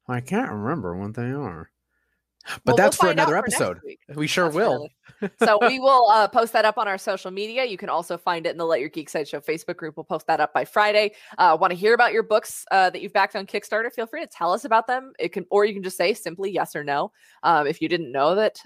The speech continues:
Speaker 2: uh, comic books were a place, or Kickstarter was a place for comic books,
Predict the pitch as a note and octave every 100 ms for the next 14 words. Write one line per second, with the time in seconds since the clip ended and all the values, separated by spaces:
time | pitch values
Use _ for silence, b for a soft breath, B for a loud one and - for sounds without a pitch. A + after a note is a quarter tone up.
0 | - F#3+ F#3+ G#3 G3+ G#3 G#3 - F#3+ F#3+
1 | - G3+ - _ - F3 - _ - C#4+
2 | B3+ A3+ G#3+ G#3+ G#3 - G3+ G3+ G#3+ C4+